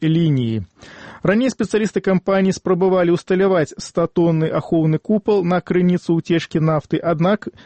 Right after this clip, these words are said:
былі вымушаныя адмовіцца ад гэтага пляну. British Petroleum ужо выплаціла па зысках аб пакрыцці шкоды ад разліву нафты ў мексіканскай затоцы тры з паловай мільёны даляраў.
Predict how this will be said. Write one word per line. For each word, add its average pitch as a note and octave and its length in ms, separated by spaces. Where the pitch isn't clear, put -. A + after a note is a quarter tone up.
былі E3+ 240
вымушаныя F3+ 640
адмовіцца D#3 560
ад C3+ 80
гэтага C#3+ 400
пляну. B2+ 560
British G3+ 340
Petroleum G3+ 520
ужо F#3+ 340
выплаціла D#3+ 560
па D#3+ 160
зысках D#3 400
аб D3+ 160
пакрыцці D#3 480
шкоды G3 520
ад E3+ 160
разліву F#3 480
нафты E3+ 400
ў E3 160
мексіканскай D#3+ 560
затоцы D3+ 720
тры F#3 160
з - 80
паловай E3 480
мільёны C#3+ 640
даляраў. C3+ 720